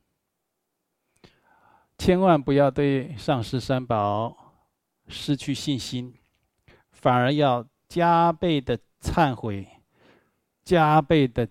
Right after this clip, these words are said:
祈请上师三宝的加持护佑。希望这个病苦啊，能早日痊愈，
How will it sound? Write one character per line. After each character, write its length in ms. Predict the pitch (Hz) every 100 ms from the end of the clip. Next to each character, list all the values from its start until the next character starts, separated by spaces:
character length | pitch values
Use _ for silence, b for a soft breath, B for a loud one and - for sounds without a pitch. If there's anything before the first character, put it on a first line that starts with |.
| -
祈 320 | - - 151
请 320 | - 127 110
上 260 | - 139 117
师 160 | -
三 240 | 113 123 117
宝 140 | 110
的 80 | 104
加 260 | - 120
持 200 | 113 -
护 240 | 104 - 117
佑。 200 | 123 123 - _ _ _ _ _ _ _ _ _ _ _ _ _ _ _ _ _ _ -
希 300 | - 165 180
望 400 | 208 190 160 - _ _ _ _ _ _ _ _ _ _ _ _ _ _ _ _ _ _ _ _ _ _ _ _ _ _ _
这 120 | -
个 100 | 147
病 300 | 139 220 202
苦 300 | 156 - 123
啊， 340 | 113 123 117 - _ _ _ _ _
能 240 | 120 139 156
早 340 | 156 120 107
日 140 | 131 160
痊 280 | - - 120
愈， 340 | 175 214 160